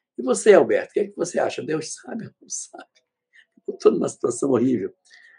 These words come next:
Aí o Alberto foi corrigir o que eu falei, dizendo que Deus sabia e tal. Mas o Alberto respondeu e eu não consegui entender, porque o Alberto disse que o cachorro tava sob o tempo,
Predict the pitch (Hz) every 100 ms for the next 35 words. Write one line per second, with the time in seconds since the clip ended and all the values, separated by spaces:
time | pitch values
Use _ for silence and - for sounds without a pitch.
0 | _ _ _ - 135 143 139 127 135 -
1 | - 123 127 127 113 110 131 110 123 -
2 | 117 131 123 98 98 104 98 101 101 156
3 | 101 151 165 107 202 - 147 160 _ _
4 | _ _ _ _ _ _ _ _ _ 151
5 | 160 196 190 185 156 147 - 127 120 139
6 | 147 151 156 151 165 165 131 - 202 190
7 | - 117 - 101 - 160 151 156 156 113
8 | 135 - - 123 - 123 - 131 120 120
9 | 113 113 - - - 147 139 117 - -
10 | 117 127 - 110